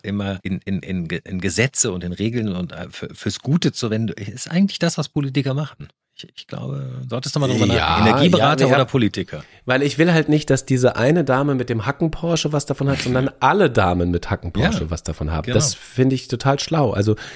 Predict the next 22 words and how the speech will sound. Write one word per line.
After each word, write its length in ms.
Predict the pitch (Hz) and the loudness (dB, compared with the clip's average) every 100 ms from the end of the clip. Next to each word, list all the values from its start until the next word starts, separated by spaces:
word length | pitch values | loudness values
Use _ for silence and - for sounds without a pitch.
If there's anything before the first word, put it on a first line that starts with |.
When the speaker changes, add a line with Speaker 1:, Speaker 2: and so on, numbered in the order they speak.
| - | -10
Speaker 1:
Ja. 140 | 117 143 | -4 -4
Speaker 2:
es, 120 | 107 - | -4 -4
ähm, 320 | 107 104 98 - - 76 | -2 0 -2 -6 -10 -8
möge, 880 | 92 113 113 139 156 165 190 226 220 | -2 4 6 8 6 6 4 2 -2
möge 760 | 127 123 151 151 170 220 269 262 | 2 6 6 6 2 2 0 0
das 240 | 226 - | -2 -4
Ziel 880 | - - 196 202 220 247 254 247 240 - | -4 -2 0 2 2 0 -2 -6 -8 -2
unserer 360 | 156 160 135 | 2 4 2
Aktivitäten 1200 | 143 - 156 151 139 - 135 - 170 160 170 170 - _ _ | 0 -2 -4 -4 -2 0 0 0 -4 -4 -4 -10 -16 _ _
<laughs> 240 | _ _ | _ _
Gutes 460 | - 180 - 180 - | -2 -2 0 -4 -4
tun 540 | - 156 143 156 156 147 | 0 0 2 0 -4 -6
für 220 | - 160 | -4 -2
alle 400 | 143 123 - - _ _ - | 2 2 0 -6 _ _ -16
Aktivitäten. 840 | - 135 117 101 - - - - | -12 -10 -8 -8 -6 -6 -6 -12
Speaker 1:
Ja. 280 | - - - 117 | -12 -14 -4 -2
Speaker 2:
Jetzt 160 | 110 | 2
klinge 160 | 135 135 | 4 2
ich 120 | 110 | 2
sehr 240 | 113 131 | 4 4
salbungsvoll. 800 | 117 113 131 110 85 - - - - - - | 4 4 4 2 -2 -6 -12 -14 -16 -20 -20
Speaker 1:
Ja, 60 | - | -10